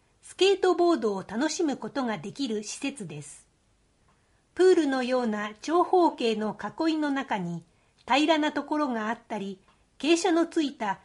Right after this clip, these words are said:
すり鉢状のくぼみがあったりするものや、階段状の段差と手すりがあったり、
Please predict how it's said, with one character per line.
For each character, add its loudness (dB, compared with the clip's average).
す -20
り 0
鉢 2
状 0
の 0
く -8
ぼ 0
み 0
が -2
あ 0
っ -4
た -4
り -8
す -12
る -6
も -4
の -4
や、 -12
階 0
段 6
状 0
の 0
段 -2
差 -4
と -4
手 -12
す -2
り 2
が -4
あ -4
っ -8
た -8
り、 -12